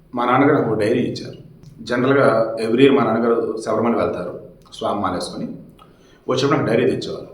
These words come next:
నాది రెండు వేల ఆరు, రెండు వేల ఎనిమిది. ఆ టూ ఇయర్స్ నాది ఆంధ్ర యూనివర్సిటీ క్యాంపస్ ఎంబీఏ. ఆ డైరీలో నేను స్టార్టింగ్ లైన్స్ అన్నమాట.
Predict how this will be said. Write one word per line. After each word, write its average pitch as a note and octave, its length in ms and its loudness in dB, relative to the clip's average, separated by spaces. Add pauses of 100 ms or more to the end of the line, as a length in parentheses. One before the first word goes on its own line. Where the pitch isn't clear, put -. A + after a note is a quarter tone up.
(920)
నాది A#2 140 -2
రెండు A#2+ 220 2
వేల C3 100 6
ఆరు, C#3+ 260 4
రెండు A#2 160 2
వేల A#2 80 2
ఎనిమిది. G#2+ 380 -4 (400)
ఆ - 20 -18 (100)
టూ A#2+ 80 0
ఇయర్స్ C#3 280 2
నాది A2 240 -2
ఆంధ్ర A#2 220 0
యూనివర్సిటీ - 300 -2
క్యాంపస్ G#2 320 -8
ఎంబీఏ. F2+ 300 -6 (1500)
ఆ A2+ 120 -6
డైరీలో D#3 400 6
నేను C#3 220 4
స్టార్టింగ్ B2+ 480 2
లైన్స్ A#2 240 0
అన్నమాట. F2 260 -8